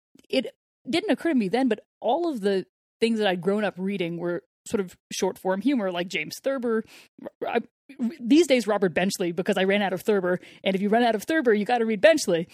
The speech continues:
because he's like the methadone to the heroin that is Thurber. I say n-, not know, having a-, any experience of either of those drugs, just being like, probably reading these, like, early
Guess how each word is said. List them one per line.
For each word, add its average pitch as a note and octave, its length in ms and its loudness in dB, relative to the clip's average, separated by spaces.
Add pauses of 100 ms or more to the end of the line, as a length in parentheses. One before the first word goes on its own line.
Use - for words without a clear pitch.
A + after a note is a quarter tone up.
(180)
because G3+ 280 2
he's A3+ 140 -4
like G#3+ 140 -4
the G#3+ 60 2
methadone F3+ 600 0
to F3 260 0
the F3+ 240 -4
heroin F#3 420 0
that F3 120 -4
is E3+ 100 -6
Thurber. F3+ 340 -2 (260)
I - 100 4
say A3+ 200 2
n-, A3+ 220 0
not C4+ 340 2
know, C#4 140 4
having C4 280 2
a-, - 280 -4
any D#4 200 4
experience A#3 360 -2
of G#3+ 80 0
either B3 220 4
of G3+ 80 -2
those G3+ 160 4
drugs, G3 380 4
just A3+ 360 -2
being C4 120 2
like, C#4 180 4
probably C4+ 420 4
reading A#3+ 260 2
these, G3+ 160 -2
like, F#3 220 -2
early A3+ 380 2